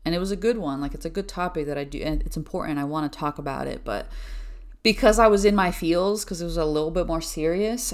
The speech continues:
I, like, I'm not in the mood for it <laughs> anymore. So now it's just gonna wait until I'm in the mood to talk, to finish it.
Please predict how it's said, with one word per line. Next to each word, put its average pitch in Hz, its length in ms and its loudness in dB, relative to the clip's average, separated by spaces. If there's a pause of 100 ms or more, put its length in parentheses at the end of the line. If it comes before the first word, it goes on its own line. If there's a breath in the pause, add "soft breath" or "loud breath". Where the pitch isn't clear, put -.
(120)
I, 151 340 2
like, 147 260 -2
I'm 147 80 0
not 147 160 2
in 147 80 0
the 143 80 -2
mood 139 200 -2
for 135 260 -6
it 139 40 -2
<laughs> - 0 -
anymore. 208 460 6
So 233 260 8
now 185 300 4
it's 180 180 0
just 165 220 -4
gonna 151 160 0
wait 139 480 0 (160)
until 143 300 -2
I'm 139 340 0
in 139 80 -2
the 139 60 -2
mood 135 300 -4
to - 100 -16
talk, 151 200 -6
to - 80 -10
finish 139 460 -4
it. 139 260 -4